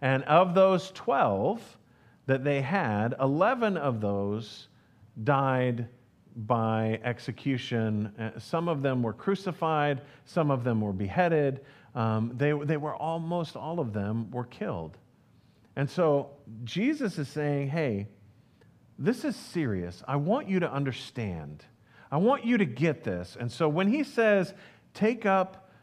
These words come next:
your cross and follow him," he's not saying, "Put on a, a cool cross necklace," like I said. He's saying, "I want you to live for me and die to self."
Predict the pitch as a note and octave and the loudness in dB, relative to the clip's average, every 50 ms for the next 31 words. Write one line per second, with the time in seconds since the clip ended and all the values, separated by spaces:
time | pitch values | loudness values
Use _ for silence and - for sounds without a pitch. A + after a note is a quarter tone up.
0 | _ _ _ _ - C3 D3+ E3 E3 - - - - E3 C#3 A2+ F2+ F2 F#2+ G2 | _ _ _ _ 0 2 2 2 2 0 -4 -2 0 2 2 2 2 0 -4 -6
1 | - - - A#2+ A#2 A2+ G#2 - - D3 C#3+ D#3+ E3+ E3+ D#3 D#3 E3+ F3 F3 E3+ | -10 -12 -8 -6 -4 -4 -4 -4 -6 -6 -4 -2 -2 -2 -2 -2 -2 -2 -2 -2
2 | D#3+ E3+ G3+ A3 G#3+ A#3+ A#3 - - - - - F#3+ F#3 F3 F3 E3 D#3 D3+ C#3+ | -2 -2 -2 -2 -2 -4 -4 -4 -6 -10 -8 -4 -2 0 2 2 2 2 2 2
3 | C3+ - - - - - _ _ - - F#3+ F#3 F3 E3+ E3 E3 D#3+ D#3+ D#3 D#3 | 0 -2 -6 -12 -20 -20 _ _ -4 0 0 2 2 2 2 2 2 2 0 0
4 | C#3 C#3 C#3 B2 C3+ C3+ B2+ - - - F3 D3+ C#3+ - D#3 C#3+ C#3 C3+ - C#3 | 2 2 2 2 0 -2 -4 -4 -2 -2 -2 -2 -2 -2 0 0 0 0 -2 -2
5 | B2 G#2 F#2+ - G2+ F#2+ F#2 - - G#2 G2+ F#2 G2+ G2+ - - A2+ G2+ G2 A2 | -4 -4 -4 -4 -6 -6 -6 -4 -4 -4 -4 -4 -4 -6 -6 -4 -4 -4 -2 -2
6 | C#3+ D#3+ - - - E3+ E3 D#3+ D#3 D3+ C#3+ C3+ B2+ - - - - _ - _ | -4 -4 -6 -6 -6 -4 -2 0 0 0 0 -2 -4 -8 -14 -20 -20 _ -20 _
7 | _ _ _ _ _ _ _ _ _ _ - C#3+ F3+ G#3 A#3+ B3+ - - - A3 | _ _ _ _ _ _ _ _ _ _ -2 0 2 2 2 0 0 -4 -2 -2
8 | G#3+ G3 G3+ - E3+ D3+ C#3 C3+ C#3+ E3 F3 F3+ E3 D3 - - - D#3+ C#3+ C3+ | 0 -2 0 0 -2 -2 0 2 2 2 2 0 0 -2 -6 -4 0 2 2 4
9 | C3+ C#3 C#3 C3 A#2+ A#2+ - A#2+ A#2 A#2 G#2 A2+ A2+ G#2+ A2 G#2+ G#2 A2 A2 A2 | 4 2 2 2 0 0 -2 -2 -2 -2 0 0 0 0 0 0 0 0 -2 -2
10 | G#2+ - - - _ _ - - G#2 - - - F#2+ D#2 D2 C#2+ - - - - | -4 -8 -12 -20 _ _ -10 -10 -8 -8 -8 -8 -8 -8 -8 -12 -16 -20 -20 -20